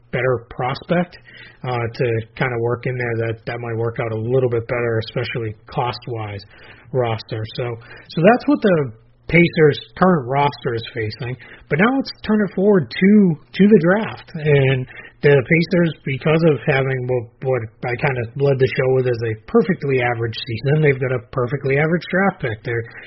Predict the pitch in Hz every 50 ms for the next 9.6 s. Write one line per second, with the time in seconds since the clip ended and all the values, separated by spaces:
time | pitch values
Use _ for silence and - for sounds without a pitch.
0 | - - - 143 - 147 127 127 131 147 143 - 165 151 143 - - - 151 143
1 | - 135 127 120 113 120 117 113 120 147 156 - - - - - - - - -
2 | - - - 151 160 160 160 160 160 156 160 156 151 147 _ - - - - -
3 | 156 165 160 170 160 151 139 147 175 202 214 214 214 208 196 190 - - - -
4 | 175 165 156 147 139 139 143 147 156 - - 156 147 147 147 147 143 139 139 -
5 | _ - - - 156 151 156 151 147 143 - 160 143 143 - - 143 131 120 -
6 | - - 143 139 139 - 156 143 139 139 131 139 135 139 131 127 117 117 147 135
7 | 135 127 156 139 131 135 135 131 - - 131 120 120 127 139 139 135 - 135 131
8 | 131 - - - 113 - 160 143 139 135 120 135 131 135 135 127 127 - 135 123
9 | 127 131 127 - 135 127 113 - 127 123 120 113